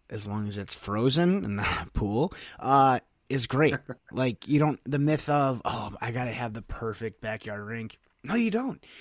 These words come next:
Speaker 1: If you have a sheet of ice that is at least you can do, like, you know, a circle around, a decent circle, like, and, and you can move around in it,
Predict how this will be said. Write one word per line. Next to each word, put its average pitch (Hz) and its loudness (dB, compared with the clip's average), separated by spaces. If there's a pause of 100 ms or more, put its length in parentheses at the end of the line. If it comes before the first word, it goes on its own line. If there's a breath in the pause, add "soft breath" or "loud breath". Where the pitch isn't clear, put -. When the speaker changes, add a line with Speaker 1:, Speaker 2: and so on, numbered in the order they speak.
(160 loud breath)
Speaker 1:
If 110 -6
you 160 2
have 185 8
a 135 2
sheet 170 0
of 156 2
ice 151 2
that 123 -4 (420 loud breath)
is 120 -6
at 120 -6
least 120 -2
you 135 -10
can 117 -6
do, 120 -2
like, 104 -6 (160)
you 104 -12
know, 90 -12 (260)
a - -2
circle 160 2
around, 165 6
a 117 0
decent 123 -4
circle, 160 -2
like, - -10 (540)
and, 139 -8
and 143 -6
you 139 -6
can 143 0
move 156 6
around 143 4
in 185 4
it, 202 2